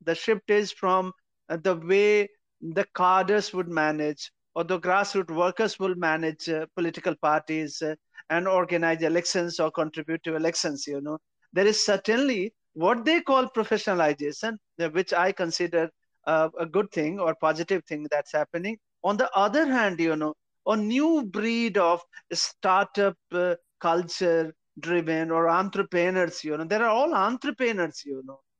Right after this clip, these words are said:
I mean, like, aap's poll strategy coming from I I T background,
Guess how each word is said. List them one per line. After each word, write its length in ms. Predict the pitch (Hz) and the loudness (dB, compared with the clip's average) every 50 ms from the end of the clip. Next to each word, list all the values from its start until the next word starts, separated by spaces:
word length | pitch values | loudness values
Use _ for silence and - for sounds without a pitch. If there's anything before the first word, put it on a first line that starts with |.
| _ _ _ | _ _ _
I 60 | 165 | -2
mean, 140 | 180 208 220 | -2 0 2
like, 180 | 202 208 208 - - | 0 0 0 -4 -2
aap's 500 | - 165 170 190 226 226 - - - - - _ _ _ _ _ | 2 2 4 4 2 0 -4 -12 -14 -14 -14 _ _ _ _ _
poll 200 | 220 226 220 226 | 0 2 2 0
strategy 600 | 214 - - 214 196 196 202 - 220 175 190 196 | -2 -4 -2 0 0 0 0 -2 -4 -2 -2 -4
coming 280 | 180 - 208 185 196 196 | -2 -2 -2 -2 -2 -4
from 200 | - 190 180 165 | -6 -6 -2 0
I 200 | 160 165 180 214 | 0 2 2 0
I 40 | 226 | 0
T 140 | 220 226 202 | -2 -2 -2
background, 540 | 165 170 151 156 147 - - 151 156 156 | 0 2 0 0 0 -2 -2 -2 -2 -4